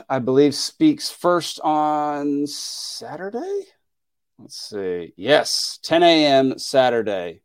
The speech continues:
Mister Mike Termott. I believe he might be candidate for president for us. Um, he's at least trying to get the nomination, I believe. So, um, yeah, make sure you get there at ten A M on Saturday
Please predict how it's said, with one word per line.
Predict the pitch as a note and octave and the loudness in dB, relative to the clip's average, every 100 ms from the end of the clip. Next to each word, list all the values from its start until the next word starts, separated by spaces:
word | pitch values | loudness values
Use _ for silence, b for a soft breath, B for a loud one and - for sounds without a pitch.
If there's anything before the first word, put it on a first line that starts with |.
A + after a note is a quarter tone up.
| _ | _
Mister | - - | -20 -12
Mike | G2+ G#2+ G#2+ | -8 -8 -8
Termott. | G#2+ G2+ G2+ F#2+ | -8 -4 -4 -6
I | E2+ F#2+ | -10 -12
believe | F#2 G2 G#2+ D#3 C#3 G#2+ - | -8 -6 0 2 0 -2 -12
he | _ B2 | _ -10
might | A#2 D#3 F#3 - | -6 -6 -8 -8
be | A2 G2+ F#2+ F#2 - _ _ _ _ _ | -8 -6 -6 -10 -14 _ _ _ _ _
candidate | - A#2 B2+ B2 - | -16 -14 -10 -10 -12
for | _ | _
president | - C3+ C#3 F#2 D2+ | -8 -8 -8 -12 -14
for | - F2+ | -10 -10
us. | C#2+ - - _ _ | -10 -14 -18 _ _
Um, | G#2+ F#2 F2+ F2+ E2+ _ _ _ _ _ | -14 -10 -10 -10 -12 _ _ _ _ _
he's | _ - | _ -10
at | |
least | G#2+ G#2 - | -6 -6 -4
trying | A2+ G2 | -6 -4
to | |
get | G2+ G2+ | -6 -6
the | |
nomination, | F#2+ F#2 F#2 F2+ - F2 - | -6 -6 -8 -10 -12 -18 -16
I | F2+ | -14
believe. | E2+ F2 D2 C2+ _ _ _ _ | -12 -10 -12 -14 _ _ _ _
So, | - F2+ D#2+ _ _ _ _ | -8 -8 -8 _ _ _ _
um, | G2 G2 F2 E2+ - _ | -4 -2 -2 -6 -12 _
yeah, | A#2+ A#2+ - | -4 -4 -6
make | G2 G2+ | -8 -6
sure | - A2 | 0 2
you | G#2 G2 G2 F#2 - _ _ _ _ _ _ _ | 2 0 -2 -4 -10 _ _ _ _ _ _ _
get | - - | -10 -4
there | G2+ | -2
at | F#2 - | -2 -6
ten | - G#2 | -8 -6
A | G#2 G2+ | -4 -6
M | A2 F#2 D#2+ | -6 -8 -10
on | F2+ F2+ | -8 -8
Saturday | - G2 A2 F2+ E2+ F2+ | -4 -2 -2 -2 -4 -6